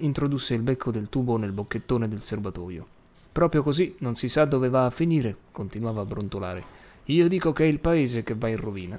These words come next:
sussidi o no." Il predicatore disse: "Io ho girato molto, dappertutto è la stessa storia, non si sente altro. Dove si va, dove si va, ma perché voler sapere dove, dico io? L'essenziale è andare, muoversi."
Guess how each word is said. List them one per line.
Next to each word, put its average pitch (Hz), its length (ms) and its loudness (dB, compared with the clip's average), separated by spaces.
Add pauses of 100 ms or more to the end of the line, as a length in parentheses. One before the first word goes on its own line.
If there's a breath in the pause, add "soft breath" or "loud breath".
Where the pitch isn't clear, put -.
(160)
sussidi 131 600 -2
o 110 80 0
no." 92 280 -8 (520 soft breath)
Il 151 160 2
predicatore 143 540 4
disse: 113 400 -2 (340 loud breath)
"Io 139 220 6
ho 135 40 6
girato 127 360 4
molto, 135 420 2 (160)
dappertutto 160 840 0
è 151 120 4
la 139 140 4
stessa - 440 0
storia, 113 400 0
non 107 160 -2
si 123 120 -4
sente 123 360 0
altro. 92 380 -6
Dove 170 340 4
si 139 140 -4
va, 180 220 4
dove 147 260 2
si - 140 -4
va, 113 160 0
ma 113 160 0
perché 156 340 2
voler 202 320 2
sapere 202 380 4
dove, 156 260 4
dico 104 220 -6
io? 92 200 -8 (280 loud breath)
L'essenziale 123 880 2
è 123 140 -4
andare, 107 540 0 (420)
muoversi." 123 540 0